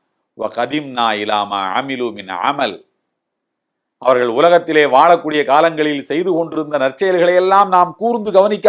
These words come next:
ஆரம்பிப்போம். இதை செய்தான் சரி, இதை அழிக்காமல் பாதுகாத்தானா?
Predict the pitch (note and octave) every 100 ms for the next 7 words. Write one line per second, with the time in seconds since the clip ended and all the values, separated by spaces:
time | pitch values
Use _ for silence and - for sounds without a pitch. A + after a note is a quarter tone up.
0 | F#3+ F#3+ F#3 F3 D3 G2 _ _ _ _
1 | _ _ _ _ _ _ _ _ _ _
2 | - E3 D3+ - G3+ B3+ B3+ B3+ A#3 F#3
3 | D#3 A2+ B2 B2+ A2 D#3 E3 E3+ E3 D#3+
4 | - B2+ C#3 B2+ B2 A#2+ A#2+